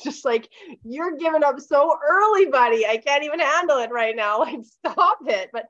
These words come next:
you meet people in their thirties with their backs and their stuff. And they're like,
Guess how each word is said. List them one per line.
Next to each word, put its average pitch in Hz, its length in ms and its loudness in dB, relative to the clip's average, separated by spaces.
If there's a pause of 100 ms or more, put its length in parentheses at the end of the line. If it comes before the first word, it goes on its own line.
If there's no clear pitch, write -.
(320)
you 240 160 -16
meet 277 180 -14
people 349 280 -8
in 330 80 -6
their 339 140 -10
thirties 339 460 -14
with 233 160 -6
their 254 140 -2
backs 240 680 -14
and 233 140 -4
their 254 140 -4
stuff. 190 720 -16
And 226 140 -18
they're 214 120 -2
like, 220 280 -2